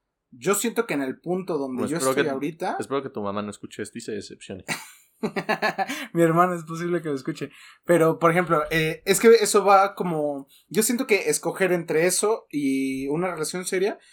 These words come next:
Speaker 1: van muy de la mano con las aspiraciones y las metas que tienes.
Speaker 2: Bueno, que creo
Speaker 1: Y
Speaker 2: que
Speaker 1: yo
Speaker 2: nunca termina bien lo de fuck friends, güey. Creo que al final
Speaker 1: Eso es lo que
Speaker 2: de cuentas,
Speaker 1: ya sé, güey.
Speaker 2: una de las personas
Speaker 1: Jamás
Speaker 2: va a terminar
Speaker 1: termina bien.
Speaker 2: sintiendo algo. Suena cabrón, pero al final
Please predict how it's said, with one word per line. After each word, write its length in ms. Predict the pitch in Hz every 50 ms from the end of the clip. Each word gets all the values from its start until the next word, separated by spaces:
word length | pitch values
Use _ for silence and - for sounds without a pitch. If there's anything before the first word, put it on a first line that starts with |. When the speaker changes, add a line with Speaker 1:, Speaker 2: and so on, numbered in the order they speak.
| _ _ _ _ -
Speaker 1:
van 220 | 139 175 180 185
muy 180 | 185 185 190 190
de 120 | 190 196
la 100 | 185 156
mano 400 | 147 147 151 156 160 180 190 - -
con 300 | 160 151 151 156 180 -
las 200 | 160 143 135 -
aspiraciones 680 | 135 - - 139 135 127 - - 151 151 165 175 -
y 60 | -
las 160 | 123 123 113 131
metas 280 | 135 139 - 151 -
que 120 | - 123 113
tienes. 500 | - 139 151 143 117 107 - - _ _ _
Speaker 2:
Bueno, 240 | 131 131 131 123 -
que 100 | 131 -
creo 160 | - 151 156
Speaker 1:
Y 60 | 139
Speaker 2:
que 80 | 131 135
Speaker 1:
yo 100 | 165 160
Speaker 2:
nunca 340 | 165 170 170 147 135 131
termina 380 | - 117 107 113 113 113 113 110
bien 400 | 107 107 110 110 110 113 113 113
lo 120 | 113 104 101
de 180 | 98 95 92
fuck 240 | 90 - - 110 -
friends, 260 | - - 92 92 92
güey. 160 | 98 92 90 -
Creo 140 | - -
que 80 | - -
al 60 | 127
final 180 | - - 202 202
Speaker 1:
Eso 160 | 190 - 247
es 60 | 269 262
lo 160 | 233 226 -
que 120 | 202 196
Speaker 2:
de 60 | 165
cuentas, 240 | - 120 - 185 202
Speaker 1:
ya 40 | 113
sé, 200 | - - 269 277
güey. 220 | 240 247 269 247
Speaker 2:
una 180 | 120 123 131 -
de 60 | -
las 160 | 196 - -
personas 240 | - 208 202 196 208
Speaker 1:
Jamás 160 | 214 226 247
Speaker 2:
va 20 | 214
a 40 | -
terminar 340 | 277 262 247 262 262 269 262
Speaker 1:
termina 20 | 247
bien. 100 | 240 262 277
Speaker 2:
sintiendo 240 | 285 104 202 196 196
algo. 220 | - 92 - - _ _ _ _ _ _ _ _
Suena 340 | - - 143 147 170 165 -
cabrón, 540 | 120 104 104 98 104 110 120 127 147 175 _ _
pero 140 | - - 127
al 60 | -
final 400 | - 165 170 202 208 - -